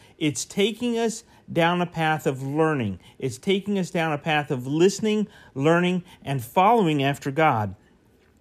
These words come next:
"In denying ungodliness and worldly lust, we should live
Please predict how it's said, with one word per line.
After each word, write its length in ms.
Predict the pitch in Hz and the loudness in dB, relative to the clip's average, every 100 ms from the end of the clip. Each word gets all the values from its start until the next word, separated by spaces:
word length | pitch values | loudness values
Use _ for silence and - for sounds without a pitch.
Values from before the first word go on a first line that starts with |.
| - - | -20 -6
"In 160 | 147 143 | 0 2
denying 480 | 135 131 127 123 117 | 2 2 2 2 2
ungodliness 800 | 113 110 120 139 160 160 160 - | 0 2 4 4 2 0 0 -2
and 120 | 139 | -2
worldly 300 | 131 127 120 | 0 0 0
lust, 420 | 117 139 196 - _ - - - | 2 2 0 -4 _ -20 -20 -4
we 200 | 147 151 | 0 0
should 480 | 127 - 254 277 175 | -2 -2 0 2 0
live 500 | 143 151 156 160 | 2 4 4 4